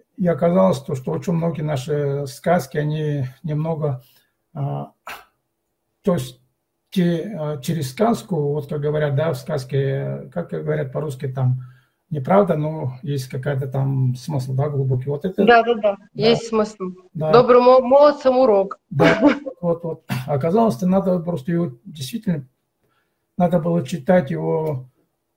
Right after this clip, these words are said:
Speaker 1: в школах через, э, предметное знание, а не так просто
Speaker 2: Мгм.
Speaker 1: по читать. И
Speaker 2: Мгм.
Speaker 1: получается, что вот, э,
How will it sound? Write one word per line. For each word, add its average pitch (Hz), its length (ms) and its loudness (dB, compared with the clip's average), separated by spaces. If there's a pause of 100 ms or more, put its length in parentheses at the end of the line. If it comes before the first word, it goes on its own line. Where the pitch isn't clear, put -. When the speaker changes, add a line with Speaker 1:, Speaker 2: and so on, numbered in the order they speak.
(100)
Speaker 1:
в - 80 -16
школах 160 480 -2
через, 156 500 -6
э, 143 460 -4
предметное 180 480 2
знание, 131 520 0 (220)
а 139 120 -6
не 151 120 -4
так 139 260 -2
просто 135 220 -4
Speaker 2:
Мгм. 208 360 -6
Speaker 1:
по 143 60 -4 (180)
читать. 131 580 -10 (760)
И 131 120 -6
Speaker 2:
Мгм. 220 380 2
Speaker 1:
получается, - 220 -6
что 151 540 -4 (1600)
вот, 139 360 -4
э, 156 240 -6